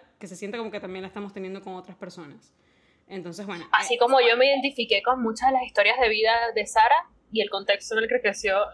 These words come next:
Speaker 2: en el que creció con la música, probablemente muchos también se sientan así. So,
Speaker 1: Exacto.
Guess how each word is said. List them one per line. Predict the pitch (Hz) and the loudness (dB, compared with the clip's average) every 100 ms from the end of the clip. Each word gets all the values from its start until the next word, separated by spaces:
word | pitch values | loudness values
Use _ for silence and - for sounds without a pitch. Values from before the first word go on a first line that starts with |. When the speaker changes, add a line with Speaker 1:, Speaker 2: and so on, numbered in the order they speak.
| - | -6
Speaker 2:
en | 202 | -6
el | |
que | 190 | -4
creció | 185 196 202 | -6 -6 -4
con | 208 | 0
la | 226 | 0
música, | 202 214 202 254 247 | 0 -6 -2 -2 2
probablemente | - 185 196 214 202 | 2 4 2 -2 -4
muchos | 208 208 220 | -8 -10 -10
también | 208 175 180 | -10 -10 -16
se | |
sientan | - 196 202 | -18 -14 -12
así. | 190 - - _ _ _ _ _ - | -10 -10 -12 _ _ _ _ _ -12
So, | 240 | 0
Speaker 1:
Exacto. | 196 180 180 175 | 2 2 0 -8